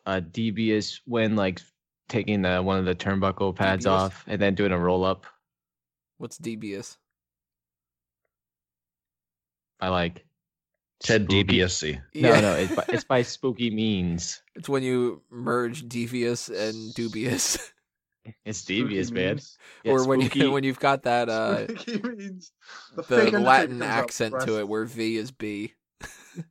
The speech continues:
Speaker 1: No, guys, I'm telling you, The Undertaker's gonna come out and be super spooky and scare them. I'm not
Speaker 2: <laughs>
Speaker 1: lying.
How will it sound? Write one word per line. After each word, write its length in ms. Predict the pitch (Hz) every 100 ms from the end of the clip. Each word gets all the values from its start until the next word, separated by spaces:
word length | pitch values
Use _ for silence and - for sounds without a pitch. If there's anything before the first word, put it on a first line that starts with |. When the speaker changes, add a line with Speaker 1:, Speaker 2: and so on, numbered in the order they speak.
| _
Speaker 1:
No, 100 | 151
guys, 160 | 147 147
I'm 100 | 135
telling 360 | - 165 160 123
you, 200 | 101 95
The 220 | 104 131
Undertaker's 460 | 139 143 143 143
gonna 160 | 135 123
come 220 | - 123
out 160 | 123 123
and 80 | 107
be 120 | 110
super 320 | - 123 151
spooky 640 | 147 - 135 151 - 107
and 100 | 101
scare 300 | 95 - 127
them. 300 | 104 78 87 - _ _ _ _ -
I'm 80 | 101
not 160 | 120 98
Speaker 2:
<laughs> 0 |
Speaker 1:
lying. 400 | 123 92 -